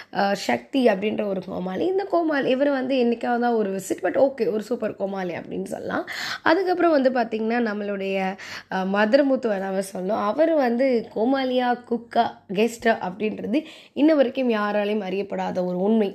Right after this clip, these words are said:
அப்படின்னு சொல்லலாம். நம்ம எவ்வளோ கோமாளி பத்தி பேசியாச்சு, but வந்து குக்ல வந்து பாத்தீங்கன்னா நிறைய,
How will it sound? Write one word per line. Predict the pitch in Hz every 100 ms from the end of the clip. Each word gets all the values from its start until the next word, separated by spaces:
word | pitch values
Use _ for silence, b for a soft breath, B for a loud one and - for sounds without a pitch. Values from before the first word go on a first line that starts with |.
| 185
அப்படின்னு | 175 180
சொல்லலாம். | 180 170 175 - _ _ _ _ _ _ 202
நம்ம | 196
எவ்வளோ | 185 196 277 294
கோமாளி | 254 233 233 226
பத்தி | 220 196 214
பேசியாச்சு, | 196 190 185 196 175 -
but | 247 202 185
வந்து | 180 214 233 269
குக்ல | 254 - 339 330
வந்து | 254 240
பாத்தீங்கன்னா | 233 202 196 202 220 233
நிறைய, | - 196 254 269 359 339